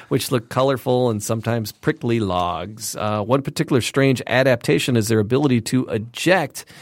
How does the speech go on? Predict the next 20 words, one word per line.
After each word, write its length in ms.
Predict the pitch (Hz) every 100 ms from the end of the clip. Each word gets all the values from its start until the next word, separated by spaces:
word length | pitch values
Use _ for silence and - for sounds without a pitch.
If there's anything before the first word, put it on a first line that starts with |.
| - - - - -
their 220 | 120 123
viscera 600 | 110 170 - 120 98 117
when 160 | 117 113
they 80 | 107
feel 260 | - 123
threatened, 600 | 120 - 247 - 110 113
and 240 | 196 117 131
even 200 | 135 131
more 220 | 117 185
bizarre, 380 | 170 107 95 104
they 100 | 107
can 240 | - 101
regrow 500 | 101 131 151 110 104
their 160 | 104 104
intestines 760 | 104 104 - 202 - 101 107
within 340 | 135 127 120 147
a 60 |
couple 360 | - - 135 151
of 120 | 147
weeks. 640 | 135 131 - - - -